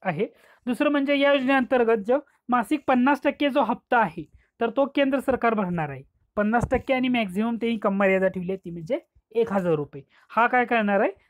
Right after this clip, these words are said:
अ, सुरुवातीला जो योजना सुरू केली होती, तेव्हा ते केंद्र सरकार भरणार होतं. आणि, अ, लाभ घेण्यासाठी जी खाती उघडायची मुदत होती, ती एकतीस मार्च दोन हजार सोळा पर्यंत ठेवलेली होती. जेव्हा सुरुवात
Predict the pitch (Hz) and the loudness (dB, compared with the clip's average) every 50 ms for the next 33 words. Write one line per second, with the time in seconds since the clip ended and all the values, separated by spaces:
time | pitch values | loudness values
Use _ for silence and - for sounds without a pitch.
0 | _ - 196 190 196 185 - 240 226 226 226 202 247 240 233 240 240 226 220 214 | _ -6 -2 -2 -2 -2 0 0 2 2 2 2 2 2 2 4 2 2 2 0
1 | 233 208 - 240 226 262 247 277 240 220 208 190 175 - 302 381 - - 202 208 | -2 -4 -2 -2 -2 -2 0 0 2 2 2 2 0 -2 -6 -6 -4 -4 -2 -2
2 | 202 233 220 - 240 220 214 202 196 220 208 - 208 196 190 196 180 170 180 226 | -2 -4 -6 -4 -4 -4 -4 -4 -6 -8 -6 -6 -6 -4 -2 -2 -2 0 0 -2
3 | 370 - - _ _ _ _ - 202 - - 202 254 320 _ _ _ _ - 208 | -2 -2 -6 _ _ _ _ -4 -4 -2 -4 -6 -8 -8 _ _ _ _ -6 -4
4 | 214 233 240 269 285 - _ _ _ - 214 208 208 208 226 247 262 254 247 277 | -4 -2 -2 -4 -4 -6 _ _ _ -2 0 2 2 4 4 4 2 2 2 2
5 | 262 247 262 247 - 262 - 269 247 240 277 - - - 202 - 269 269 262 247 | 2 4 2 2 0 -2 -4 -4 -4 -4 -4 -6 -6 -6 -2 0 2 2 4 4
6 | 254 254 - 285 262 233 220 202 240 226 208 214 - - 220 196 277 269 247 - | 2 2 0 0 0 0 2 0 0 -2 -2 -6 -8 -10 -12 -8 -6 -4 -4 -4
7 | - _ 254 247 - - 247 247 240 202 202 233 226 226 220 240 226 - 254 226 | -4 _ -6 -6 -4 -2 -2 -2 -2 -2 -2 0 0 0 -2 -2 -2 0 2 2
8 | 214 214 214 220 202 214 226 - 214 208 190 180 170 170 160 160 151 - - - | 4 2 2 2 0 0 0 0 0 0 2 2 2 2 0 -2 -4 -10 -16 -20
9 | _ _ _ _ _ - 185 196 202 214 208 - 220 208 208 | _ _ _ _ _ -4 0 0 0 0 0 0 2 2 2